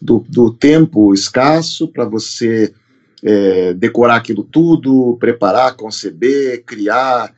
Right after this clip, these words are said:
e ju-, e junto com aquela equipe toda, onde todo mundo tá tentando fazer o melhor possível.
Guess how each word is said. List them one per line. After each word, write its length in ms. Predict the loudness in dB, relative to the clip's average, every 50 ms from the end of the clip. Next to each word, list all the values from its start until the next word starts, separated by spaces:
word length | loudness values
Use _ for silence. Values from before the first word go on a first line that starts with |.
| _ _ _ _ _ _ _ _ _ -4
e 240 | 0 4 4 4
ju-, 220 | 4 2 0 -6 -6
e 80 | -6
junto 400 | -6 -4 0 0 0 0 -2 -6
com 120 | -4 -2 -2
aquela 280 | -2 -2 -2 0 0
equipe 340 | 0 -2 -2 -6 -6 -6 -6
toda, 380 | -6 -2 0 2 2 2 2 0
onde 100 | 0 0
todo 180 | 0 0 2
mundo 140 | 2 2 2
tá 100 | 2 0
tentando 240 | -2 -4 -6 -6 -4
fazer 200 | -2 0 2 2
o 40 | 2
melhor 320 | 4 4 4 4 2 2 0
possível. 580 | -4 -10 -6 0 2 4 4 4 2 -2 -4